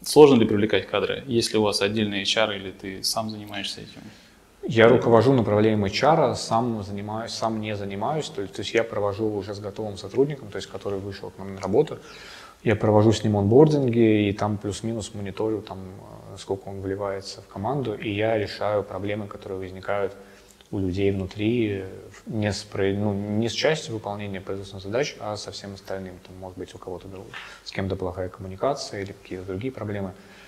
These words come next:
Speaker 2: Вот этим я занимаюсь. А на этапе соб-, собеседований, э, работают руководители отделов и H R, H R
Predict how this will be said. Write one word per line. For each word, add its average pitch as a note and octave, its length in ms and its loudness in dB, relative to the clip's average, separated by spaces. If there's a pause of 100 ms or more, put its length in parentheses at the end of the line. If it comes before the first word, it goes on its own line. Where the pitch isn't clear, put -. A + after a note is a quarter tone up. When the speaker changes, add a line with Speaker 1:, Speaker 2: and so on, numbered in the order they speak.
(320)
Speaker 2:
Вот G#2 240 6
этим B2+ 220 4
я G2+ 80 4
занимаюсь. G2+ 600 0
А F#2+ 500 6
на G#2 260 4
этапе G#2 600 4
соб-, B2+ 520 -6 (340)
собеседований, A#2+ 1000 4
э, G2+ 400 4
работают G2+ 560 0
руководители G2+ 400 -6
отделов G2 500 -4
и F#2 120 -8
H G2+ 180 -8
R, C3+ 240 -2
H - 160 -10
R F#2 80 -6